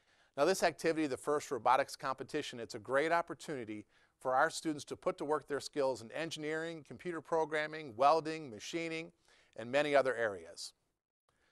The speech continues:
School safety. Have you ever wondered what our teachers do during the P D days? Well, on February twelfth, during the Teacher P D Day,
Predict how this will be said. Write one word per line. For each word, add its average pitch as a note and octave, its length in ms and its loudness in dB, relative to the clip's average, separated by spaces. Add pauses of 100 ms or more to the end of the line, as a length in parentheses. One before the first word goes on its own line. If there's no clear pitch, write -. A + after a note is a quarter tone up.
(300)
School G#3 340 6
safety. D3 540 2 (320)
Have D#3+ 100 -6
you G#3+ 60 6
ever A3+ 160 4
wondered E3+ 320 2
what D#3 160 4
our C3+ 80 6
teachers D3+ 420 -6
do D3 220 0
during C#3+ 180 0
the A#2+ 60 -8
P D3 200 -10
D D#3 140 -6
days? D#3+ 440 -2 (420)
Well, D3 140 6
on C3+ 140 2
February D#3+ 480 2
twelfth, A#2+ 460 4
during B2+ 160 -4
the A2+ 60 -6
Teacher D#3+ 400 -6
P F3+ 180 -8
D C3+ 160 -6
Day, G2+ 300 -6